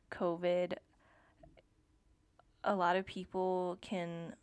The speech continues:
lose hope or lose motivation,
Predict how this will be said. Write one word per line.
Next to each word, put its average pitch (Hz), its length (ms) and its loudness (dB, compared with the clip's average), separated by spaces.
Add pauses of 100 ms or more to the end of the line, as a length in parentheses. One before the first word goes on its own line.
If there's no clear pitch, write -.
(1040)
lose 180 340 -4
hope 180 500 -2 (120)
or 170 280 0
lose 170 320 -4
motivation, 185 1120 -4